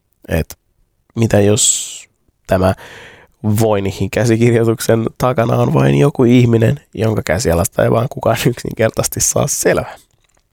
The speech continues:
No joo, vitsit sikseen. Ää, tätä kirjaa on pidetty myös lääketieteellisenä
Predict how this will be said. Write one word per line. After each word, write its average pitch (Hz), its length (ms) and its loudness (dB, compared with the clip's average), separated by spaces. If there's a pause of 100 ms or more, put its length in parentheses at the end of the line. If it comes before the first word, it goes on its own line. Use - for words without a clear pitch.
(120)
No 123 80 2
joo, 95 180 2 (1040)
vitsit 135 320 -2
sikseen. - 460 -4 (560)
Ää, 113 320 2
tätä 143 240 0
kirjaa 220 340 2
on 131 60 0
pidetty 131 360 0
myös 107 300 2
lääketieteellisenä 98 1000 0